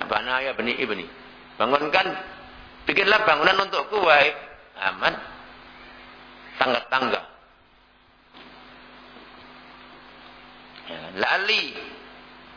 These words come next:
ablughul asbab. Mudah-mudahan aku bisa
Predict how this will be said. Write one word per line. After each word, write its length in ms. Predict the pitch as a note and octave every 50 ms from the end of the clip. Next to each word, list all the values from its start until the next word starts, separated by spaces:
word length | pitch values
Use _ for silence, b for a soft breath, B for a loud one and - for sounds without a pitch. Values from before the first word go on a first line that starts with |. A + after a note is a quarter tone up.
| -
ablughul 400 | - C#3+ C3+ C#3+ D3 D3 D#3 D#3
asbab. 420 | - D3+ - - B2 D#3+ E3 D#3 C#3+ - - - - - - - - - - - - - - - - - - - - - - - - - - B2
Mudah-mudahan 320 | B2 B2+ B2+ C#3 E3 - C#3+ D#3+
aku 160 | - E3 C#3+
bisa 240 | C#3 - - D#3+